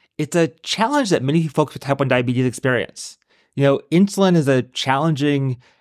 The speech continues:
hormone to take. You don't wanna take too much. You don't wanna take too little. And the worry about low blood sugar and what happens if you go low can be paralyzing. So oftentimes people who have a fear of lows, they keep their blood sugar high, they under bolus,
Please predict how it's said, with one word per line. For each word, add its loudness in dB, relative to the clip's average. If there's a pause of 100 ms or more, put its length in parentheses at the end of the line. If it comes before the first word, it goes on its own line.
hormone 0
to -4
take. -8 (520)
You -2
don't 2
wanna 0
take -2
too -4
much. -4 (320)
You -2
don't 4
wanna 2
take -4
too -2
little. 2 (460)
And 2
the 2
worry 2
about 0
low 0
blood 0
sugar -8 (200)
and -2
what 0
happens -2
if -6
you -4
go 2
low -2 (380)
can -2
be -2
paralyzing. -2 (600)
So -2
oftentimes 0
people -2
who -6
have 2
a -2
fear 0
of -2
lows, 0
they 0
keep -4
their 0
blood -4
sugar -10
high, -2
they -4
under -8
bolus, -2